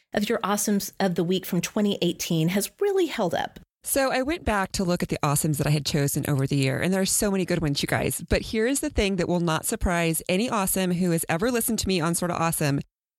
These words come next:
Speaker 2: that the two that stood out to me were both recipes.
Speaker 1: Oh, definitely. <laughs> Totally
Speaker 2: It's
Speaker 1: on brand for you.
Speaker 2: Exactly.
Speaker 1: <laughs>
Speaker 2: It's about food. So I had to pick two because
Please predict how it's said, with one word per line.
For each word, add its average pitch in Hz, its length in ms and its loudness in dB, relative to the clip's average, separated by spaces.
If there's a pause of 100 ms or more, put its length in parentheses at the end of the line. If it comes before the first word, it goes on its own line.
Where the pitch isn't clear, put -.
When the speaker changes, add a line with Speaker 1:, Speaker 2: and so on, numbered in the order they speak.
(100)
Speaker 2:
that 208 140 0
the 208 100 0
two 277 380 0
that 302 160 -2
stood 233 200 0
out 190 200 0
to 196 100 -2
me 165 360 2
were 180 100 0
both 156 240 2
recipes. - 640 -2 (380)
Speaker 1:
Oh, 262 180 2
definitely. 208 760 2
<laughs> 659 60 -6 (640)
Totally 349 460 2
Speaker 2:
It's 415 120 0
Speaker 1:
on 254 220 2
brand 208 540 0
for 202 220 0
you. 165 420 0 (120)
Speaker 2:
Exactly. 233 600 0
Speaker 1:
<laughs> - 320 -2
Speaker 2:
It's 302 180 0
about 254 300 -2
food. 208 260 0 (260)
So 254 280 0
I - 120 0
had 311 200 0
to 370 60 -10
pick - 240 -4
two 240 340 0
because 185 840 0